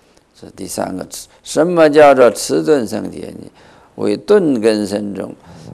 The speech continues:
根性钝的人呢，他的五蕴身里边所有的圣洁都叫做迟钝圣洁，就是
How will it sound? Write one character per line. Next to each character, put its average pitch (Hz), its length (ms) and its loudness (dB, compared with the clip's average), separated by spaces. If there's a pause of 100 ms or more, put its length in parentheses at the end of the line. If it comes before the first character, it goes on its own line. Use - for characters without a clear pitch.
根 160 260 2
性 160 300 0
钝 170 380 2
的 131 260 2
人 110 300 -2
呢， 101 280 -8
他 165 320 4
的 156 220 2
五 101 180 -4
蕴 120 220 -4
身 101 260 -6
里 90 140 -10
边 85 260 -12 (460)
所 - 240 -2
有 98 220 0
的 - 120 -12
圣 - 300 -10
洁 - 380 -14 (420)
都 95 180 -8
叫 95 220 -4
做 78 220 -10
迟 - 360 -6
钝 - 300 -4
圣 - 240 -16
洁， - 160 -20 (580)
就 87 140 -20
是 85 80 -20